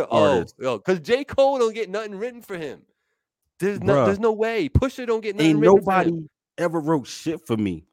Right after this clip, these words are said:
Speaker 1: T I
Speaker 2: I write
Speaker 1: ain't.
Speaker 2: for other people.
Speaker 1: You did good. You did good. But to, eh, get back to what you originally said,
Speaker 2: Yes.
Speaker 1: yes, uh, we can commit to, to getting more into the top fifty deal. And I think,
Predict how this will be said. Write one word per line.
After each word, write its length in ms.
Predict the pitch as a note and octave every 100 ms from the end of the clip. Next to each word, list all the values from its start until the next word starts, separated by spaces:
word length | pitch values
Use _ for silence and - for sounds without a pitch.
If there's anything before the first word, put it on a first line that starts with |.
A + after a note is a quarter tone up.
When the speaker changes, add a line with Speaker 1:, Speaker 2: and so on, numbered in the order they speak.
| -
Speaker 1:
T 220 | - C#4
I 240 | C4 G#3 -
Speaker 2:
I 40 |
write 160 | D3+ D3+
Speaker 1:
ain't. 100 | A2
Speaker 2:
for 100 | C#3 D3
other 140 | C3
people. 500 | B2 D#3 D#3+ - E2+ _ _ _ _ _ _ _ _ _ _ _
Speaker 1:
You 140 | F#2+
did 220 | C#3 E3 D3
good. 280 | A2+ A2 _ _ _ _
You 140 | A2
did 200 | A#2+ C#3+
good. 180 | B2+ G#3 - - -
But 280 | D3 C#3 - _
to, 140 | E3 D#3
eh, 80 | D#3
get 160 | C#3 G3+
back 180 | G3
to 100 | G3
what 160 | F#3 D#3
you 120 | D3+
originally 420 | B2+ C#3 C#3 C3+ B2+
said, 360 | - A2+ G2 _ _
Speaker 2:
Yes. 160 | A#2+ C3+
Speaker 1:
yes, 380 | C#3 G#2+ - _ _ -
uh, 180 | A2+ A2
we 160 | B2
can 200 | B2+ C#3
commit 400 | A#2+ C3 B2 A#2 -
to, 140 | A#2+
to 160 | G2+ A2+
getting 220 | A#2 A2
more 180 | A2 A2+
into 180 | G#2+ A#2
the 60 | G2
top 300 | - G2 -
fifty 280 | G#2+ -
deal. 260 | G2 G#2 G2
And 140 | C#3+
I 60 | C#3
think, 300 | - F3 C#3